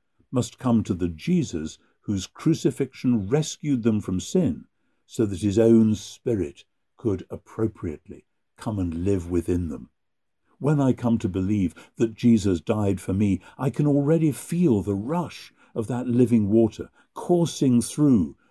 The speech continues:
the sin-stained recesses of my life. But it doesn't stop there. After his resurrection, Jesus breathes his Spirit into his followers, like God himself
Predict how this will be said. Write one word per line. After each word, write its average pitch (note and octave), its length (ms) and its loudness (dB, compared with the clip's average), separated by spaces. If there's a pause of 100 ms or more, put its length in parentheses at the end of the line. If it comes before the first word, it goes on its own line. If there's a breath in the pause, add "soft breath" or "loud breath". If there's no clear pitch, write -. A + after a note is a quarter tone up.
(140)
the A2+ 120 -2
sin-stained A#2+ 1160 -2
recesses F#2 720 -6 (200)
of G2+ 140 -8
my F2+ 160 -2
life. E2+ 440 -6 (1400)
But G2 120 -6
it F#2+ 100 -8
doesn't G2+ 260 -4
stop - 360 -6
there. - 200 -12 (560 soft breath)
After C#3+ 360 2
his F#2 180 0
resurrection, F2 640 -2 (240 soft breath)
Jesus B2+ 400 0 (220)
breathes G#2+ 760 2
his A#2+ 180 2
Spirit G#2+ 640 -2
into C#3 240 -2
his C3 220 -4
followers, A#2 500 0 (220 loud breath)
like C3 280 -4
God D3 280 0
himself C3 500 0